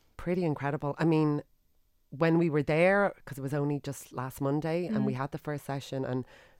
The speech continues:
Speaker 1: the wall of sound that, that, that just hits you. Um, and also because of the setting of, um, the theatre, um, and the acoustics, like, it's, it's like an arena sort of style, so you can hear the other parts.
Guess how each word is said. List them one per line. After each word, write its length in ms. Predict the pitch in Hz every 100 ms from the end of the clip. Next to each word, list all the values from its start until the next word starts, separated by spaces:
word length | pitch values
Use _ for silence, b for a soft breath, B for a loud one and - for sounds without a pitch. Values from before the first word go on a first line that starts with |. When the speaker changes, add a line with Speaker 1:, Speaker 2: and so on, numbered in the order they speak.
| -
Speaker 1:
the 60 | 147
wall 240 | 143 143
of 80 | 139
sound 400 | - 127 127 131
that, 140 | 127 - -
that, 140 | 131 - -
that 160 | 123 -
just 240 | - - -
hits 480 | - 147 - -
you. 240 | 127 127 120 b b b b b -
Um, 260 | 139 135 -
and 120 | 196 -
also 340 | 190 226 311
because 420 | - - 180 170
of 120 | 160 -
the 80 |
setting 520 | - - 147 180 226 240 -
of, 600 | 147 135 127 123 - -
um, 380 | 143 135 131 127
the 80 | -
theatre, 720 | - - 156 156 - 127 127 - B B B
um, 180 | 135 143 -
and 120 | 143
the 120 | 151
acoustics, 920 | 143 - 180 196 - - - - - -
like, 400 | 160 147 147 - -
it's, 380 | 151 - - - B B
it's 160 | - -
like 200 | 170 -
an 80 | 170
arena 340 | 165 180 190
sort 160 | - 196
of 80 |
style, 560 | - - 185 185 185 190
so 540 | - 190 175 170 170 - -
you 200 | 160 170
can 180 | 185
hear 540 | 151 - - 185 190 185
the 120 | 170
other 160 | 139 135
parts. 1080 | - - 196 208 208 208 202 - - -